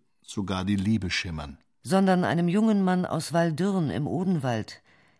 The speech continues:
Speaker 2: demselben, dessen Rufnamen sie zur Erinnerung der Stute Franz gegeben hatte.
Speaker 1: Obschon eben jener Geliebte die Quelle ihres neuerlichen Niedergangs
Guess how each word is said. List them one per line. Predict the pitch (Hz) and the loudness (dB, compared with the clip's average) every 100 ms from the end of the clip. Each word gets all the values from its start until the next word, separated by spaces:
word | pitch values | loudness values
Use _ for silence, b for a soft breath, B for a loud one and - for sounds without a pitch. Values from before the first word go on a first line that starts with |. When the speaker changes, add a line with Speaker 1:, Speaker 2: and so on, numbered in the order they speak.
| b b | b b
Speaker 2:
demselben, | 165 180 214 226 208 190 | 0 2 4 4 4 2
dessen | 180 - 170 | 2 2 0
Rufnamen | 143 180 - 180 175 185 196 | 2 -2 0 0 2 2 2
sie | 170 180 | 0 -2
zur | - 165 | 0 -2
Erinnerung | - 139 147 190 170 170 170 | 0 -2 0 0 2 2 2
der | 160 151 | 0 -2
Stute | - 165 - 160 | -2 -4 -2 -4
Franz | - 156 156 - | -2 0 0 -4
gegeben | 123 131 120 113 | -6 -4 -4 -4
hatte. | 117 - 113 - _ _ _ | -6 -8 -12 -14 _ _ _
Speaker 1:
Obschon | 104 - - 131 156 175 - - | -4 -2 2 4 4 4 0 0
eben | 147 180 175 | 2 4 4
jener | 143 147 131 | 2 2 2
Geliebte | 113 110 156 - 107 - | 2 2 -2 -4 -6 -6
die | - 92 | -8 -8
Quelle | - 135 143 | -2 0 2
ihres | 107 98 92 | 0 -4 -4
neuerlichen | 107 123 135 117 104 104 | -2 0 0 0 0 0
Niedergangs | 113 139 87 80 73 69 - - | 0 -2 -4 -6 -10 -6 -6 -4